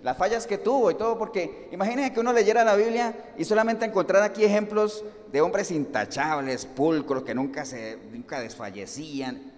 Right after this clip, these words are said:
Entonces uno dice, "Guau, no, pues, no, a ese nivel jamás". Pero entonces uno comienza a ver que también tenían sus fallas,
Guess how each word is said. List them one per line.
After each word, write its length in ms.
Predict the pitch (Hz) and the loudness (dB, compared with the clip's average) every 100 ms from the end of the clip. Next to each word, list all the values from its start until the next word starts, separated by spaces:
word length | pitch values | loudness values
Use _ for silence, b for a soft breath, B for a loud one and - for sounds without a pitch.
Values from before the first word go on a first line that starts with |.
| - | -14
Entonces 220 | 135 196 | -4 -2
uno 120 | 202 | 0
dice, 220 | 190 185 | -2 -4
"Guau, 340 | 170 123 196 214 | -6 -6 -4 -4
no, 180 | 147 147 | -2 -4
pues, 200 | 127 85 | -6 -8
no, 120 | 95 123 | -10 -6
a 100 | 98 | -6
ese 140 | 143 | -4
nivel 320 | 131 101 90 | -4 -2 -4
jamás". 540 | - 95 85 175 - - B B B | -6 -8 -6 -8 -10 -20 B B B
Pero 140 | 135 143 | -2 2
entonces 180 | 196 226 | 4 4
uno 100 | 233 | 4
comienza 400 | 214 220 226 214 | 4 2 0 0
a 20 | |
ver 160 | 226 | -2
que 140 | 220 208 | 0 -2
también 300 | 175 190 214 | -2 -4 -4
tenían 280 | 226 226 226 | -4 -4 -4
sus 140 | 214 | -6
fallas, 560 | 220 233 233 196 135 | -4 -6 -2 -4 -4